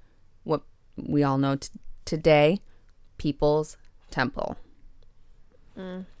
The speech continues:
Speaker 1: Twenty people from the Laurel Street Church followed Jim there,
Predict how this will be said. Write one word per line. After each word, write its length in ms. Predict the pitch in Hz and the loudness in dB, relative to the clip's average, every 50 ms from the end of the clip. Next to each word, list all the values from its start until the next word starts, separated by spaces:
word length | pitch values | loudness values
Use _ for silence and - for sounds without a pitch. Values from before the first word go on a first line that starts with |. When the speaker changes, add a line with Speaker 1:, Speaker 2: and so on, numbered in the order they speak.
| - - - - - - - - - _ | -20 -20 -20 -20 -20 -20 -20 -20 -16 _
Speaker 1:
Twenty 380 | - - 202 185 190 214 240 | 2 4 4 6 6 4 0
people 500 | 254 - - 165 165 - 165 165 175 196 | 0 -2 -8 -8 0 2 2 4 4 2
from 360 | 208 - - 165 160 156 160 160 | 0 2 4 4 4 4 4 4
the 120 | 165 160 | 4 4
Laurel 400 | 160 160 156 147 143 147 151 170 | 4 4 4 6 6 6 4 4
Street 320 | - - - 196 196 - | 0 -2 -4 -4 -4 -4
Church 380 | - - 185 160 - - - - | -2 2 2 2 2 0 -4 -2
followed 380 | - 156 139 127 131 139 143 156 | 0 2 2 2 0 -2 -4 -2
Jim 280 | - 143 139 147 156 | -2 0 0 0 0
there, 380 | 156 143 - - 143 165 202 | 0 -2 -2 -2 -2 -2 -4